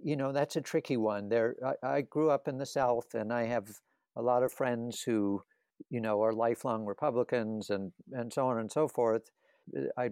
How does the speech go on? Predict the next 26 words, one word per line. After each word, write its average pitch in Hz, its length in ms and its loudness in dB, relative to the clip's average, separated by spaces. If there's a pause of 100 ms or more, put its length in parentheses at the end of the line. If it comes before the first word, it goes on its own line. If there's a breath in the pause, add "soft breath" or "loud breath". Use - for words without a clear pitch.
(120)
split - 360 -2
them 147 140 2
into 123 220 0
two 135 240 -2
camps. 123 500 -4
There 113 140 2
are 110 80 2
ones 123 360 -2
who 117 320 2
are 110 440 0 (960)
reasonable 135 560 2
people 131 460 2
who 117 180 0
I 110 120 4
differ 117 420 2
with, 104 500 0 (380)
who 120 140 4
I 117 120 4
can 117 180 -2
have 110 360 -2 (200)
civil 117 320 0
conversations 113 760 -2
with, 110 320 2
and 95 200 -4
we 101 160 0
can, 95 340 -6